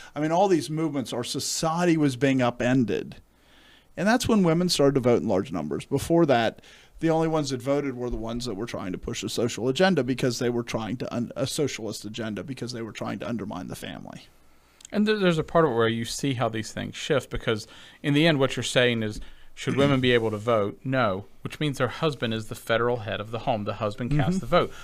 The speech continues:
Speaker 2: which means that marriage is choosing someone to be your federal head. It's a recognition that you're choosing someone who will take your best interest to heart, that you believe this,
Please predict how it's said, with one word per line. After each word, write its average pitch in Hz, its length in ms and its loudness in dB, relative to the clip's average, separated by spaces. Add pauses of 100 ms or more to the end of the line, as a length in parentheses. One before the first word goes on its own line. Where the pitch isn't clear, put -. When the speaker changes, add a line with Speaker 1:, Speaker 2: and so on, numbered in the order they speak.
(160)
Speaker 2:
which 185 280 0
means 175 400 2
that 135 200 0
marriage 131 800 0 (460)
is 151 220 -2
choosing 208 640 0
someone 110 500 -2
to 175 180 -2
be 147 240 0
your 147 300 2
federal 120 480 0
head. 143 420 0 (200)
It's - 160 -2
a 180 80 4
recognition 175 880 4
that 147 160 0
you're 165 120 -2
choosing 196 540 0
someone 127 420 0 (240)
who - 240 0
will 208 240 2
take 190 380 -2
your 196 80 4
best 147 420 4
interest 135 320 -2
to 156 80 -2
heart, 156 240 6
that 143 140 0
you 156 200 0
believe 170 320 0
this, 156 200 -2